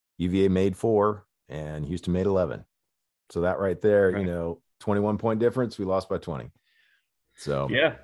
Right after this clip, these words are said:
Speaker 2: yeah. I mean, yeah, U V A is gonna have to, and, and, uh, some of it, I mean, uh, and encour-, Statman's play I thought was pretty encouraging. Hopefully,
Speaker 1: Yes,
Speaker 2: you know,
Speaker 1: yes.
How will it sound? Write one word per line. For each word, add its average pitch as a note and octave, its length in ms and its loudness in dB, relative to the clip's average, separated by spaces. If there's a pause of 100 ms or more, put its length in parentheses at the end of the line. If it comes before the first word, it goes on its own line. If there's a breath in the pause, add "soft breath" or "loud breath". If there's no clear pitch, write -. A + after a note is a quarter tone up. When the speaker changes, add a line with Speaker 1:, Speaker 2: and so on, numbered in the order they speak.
(140)
Speaker 2:
yeah. B2+ 320 0
I A#2 100 -2
mean, G#2+ 320 -2 (100)
yeah, A#2+ 200 0
U A2 160 2
V A#2 140 0
A A#2 40 4
is A2+ 80 0
gonna A2+ 220 -2
have A#2+ 220 -2
to, - 120 -12
and, C3 100 -2
and, B2+ 280 0
uh, A#2 180 0
some A3+ 220 -2
of F#3+ 100 -2
it, - 320 0
I B2 80 2
mean, C3 140 2
uh, - 280 -6
and B2+ 140 0
encour-, B2 320 0
Statman's C3 560 0
play A2+ 340 2
I A2 60 0
thought A2+ 180 0
was G#2+ 120 -6
pretty A2+ 260 -4
encouraging. G#2+ 560 -4
Hopefully, A2 420 0
Speaker 1:
Yes, - 360 -4
Speaker 2:
you G#2+ 80 -2
know, G2+ 140 2
Speaker 1:
yes. - 340 -10